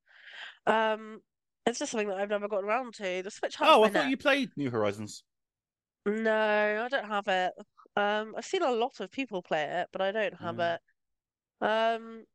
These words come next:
Speaker 1: I think there'll be, I'm still waiting for them to remake Sunshine. I think that's when I'll, like,
Speaker 2: <laughs>
Speaker 1: properly day one something. I did play Wonder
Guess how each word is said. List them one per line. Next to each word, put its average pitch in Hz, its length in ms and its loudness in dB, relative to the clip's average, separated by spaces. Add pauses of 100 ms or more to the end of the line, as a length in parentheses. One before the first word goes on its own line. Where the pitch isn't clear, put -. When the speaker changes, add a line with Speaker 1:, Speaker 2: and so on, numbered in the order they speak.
(320)
Speaker 1:
I 247 100 0
think 285 180 -2
there'll 226 200 2
be, 226 340 0
I'm 302 200 -6
still 427 260 -2
waiting 254 280 -2
for 220 100 -16
them 196 180 -2
to - 160 -14
remake 185 320 -2
Sunshine. 185 680 -2 (560)
I 214 60 2
think 277 500 -2
that's - 360 -6
when 196 140 0
I'll, 175 280 -2
like, 175 480 -12 (420)
Speaker 2:
<laughs> - 360 -6
Speaker 1:
properly 196 400 -2
day 165 240 0
one 165 300 -6
something. 175 720 -8 (640)
I 233 60 0
did 254 180 -2
play 185 180 0
Wonder 175 600 -4